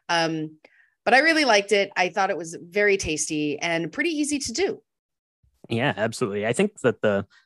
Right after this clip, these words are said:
Speaker 2: that little splash of orange juice really helps kinda round it out because, yeah, sometimes a margarita does get a little bit too,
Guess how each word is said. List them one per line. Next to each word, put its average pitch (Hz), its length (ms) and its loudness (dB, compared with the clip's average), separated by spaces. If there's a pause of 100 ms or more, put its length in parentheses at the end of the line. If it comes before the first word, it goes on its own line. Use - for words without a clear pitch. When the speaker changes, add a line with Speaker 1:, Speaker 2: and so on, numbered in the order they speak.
(120)
Speaker 2:
that 110 120 2
little 131 180 2
splash - 320 0
of 107 80 0
orange 113 240 2
juice 117 260 0
really 110 160 -2
helps 107 220 -4
kinda 117 160 -2
round 104 260 -2
it 92 80 -10
out 104 180 -4
because, 113 220 -2
yeah, 120 80 4
sometimes 165 380 2
a - 20 2
margarita 117 380 -2
does 110 180 -2
get - 120 -2
a 104 40 0
little 107 180 0
bit 110 200 -4
too, 113 340 0